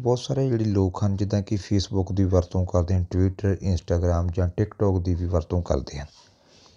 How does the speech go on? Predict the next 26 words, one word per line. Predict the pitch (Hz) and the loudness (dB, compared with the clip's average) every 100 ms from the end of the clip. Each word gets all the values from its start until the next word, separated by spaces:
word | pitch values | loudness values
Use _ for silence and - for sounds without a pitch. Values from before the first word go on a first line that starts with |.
| _ | _
ਇਹ | 135 | 2
ਜਿਹੜੀਆਂ | 135 135 | 4 4
ਚੀਜ਼ਾਂ | 120 101 117 | 2 4 4
ਬਣਾਈਆਂ | 101 95 95 107 | 4 4 4 4
ਗਈਆਂ | 104 101 101 | 4 4 2
ਨੇ | |
ਇਸੇ | 92 - 113 | 2 0 0
ਕਰਕੇ | 113 101 107 | 0 0 -2
ਬਣਾਈਆਂ | 92 85 80 85 | 0 -2 -2 -2
ਗਈਆਂ | 85 82 87 | -2 -2 -2
ਹਨ | 90 | -2
ਕਿ | 98 | -4
ਤਾਂ | 92 101 95 | -2 0 0
ਕਿ | 117 | -2
ਜਿਹੜਾ | 104 117 113 | -4 -2 -2
ਬੰਦੇ | 117 107 110 | -2 -2 0
ਦਾ | |
ਐਂਟਰਟੇਨਮੈਂਟ | 107 95 107 92 95 90 90 | 2 2 0 2 2 4 0
ਹੋ | - 90 | 0 -4
ਸਕੇ, | - 90 - 101 | 0 -2 0 0
ਉਹਦੇ | 107 98 | 2 2
ਗਿਆਨ | 92 85 87 | 2 2 2
ਦੇ | 90 | 0
ਵਿੱਚ | 87 87 | -2 -2
ਵਾਧਾ | 85 87 98 95 | 0 2 4 2
ਹੋਵੇ | 82 80 80 | 2 0 -2